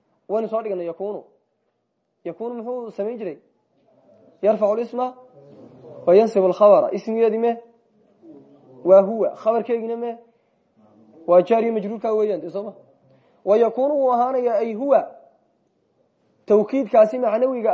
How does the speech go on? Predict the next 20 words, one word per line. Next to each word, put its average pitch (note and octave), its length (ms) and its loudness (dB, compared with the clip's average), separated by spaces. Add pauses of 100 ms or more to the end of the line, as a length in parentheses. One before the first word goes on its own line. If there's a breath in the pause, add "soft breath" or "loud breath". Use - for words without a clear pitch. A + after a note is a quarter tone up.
ahi. F3 180 -4 (480)
Bialfaadin, G#3 640 -2
alfaad A3+ 360 -4
mid C4 180 -10
ku C4+ 120 -10
sugan C4 260 -6
buu A#3 140 -6
ahaanaya. A#3 460 -4 (460)
Alfaadaasoo A#3+ 1500 -2
macluumatin A#3+ 800 -8 (100)
la A3 80 -2
yaqaano. G3 600 -4 (440)
Waa F#3 160 -2
nacti. G#3+ 360 -8 (580)
Bas D#3+ 160 -12
sababi B3+ 240 0
mise A#3+ 180 -2
waa A#3 160 -2
xaqiiqi? A3 300 -12 (1600)
Ya. B3 320 0